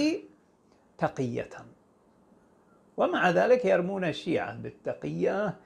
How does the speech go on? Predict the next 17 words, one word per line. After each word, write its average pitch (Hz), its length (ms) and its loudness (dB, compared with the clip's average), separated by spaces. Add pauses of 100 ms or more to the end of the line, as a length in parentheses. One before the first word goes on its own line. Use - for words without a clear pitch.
(140)
يعني 170 240 2
يعيرون. 175 600 6 (520)
نحن 180 280 0
لا 190 220 6
نستعير 135 560 -2
من 110 160 -8
الت-، - 380 -14
من 135 140 -8
التقية، 113 680 -8 (680)
التقية 160 600 2
من 156 180 2
الدين، 123 580 2 (400)
إلا 185 320 6
أن 139 120 -4
تتقوا 170 480 2
منهم 170 300 0
تقاه، 127 400 -4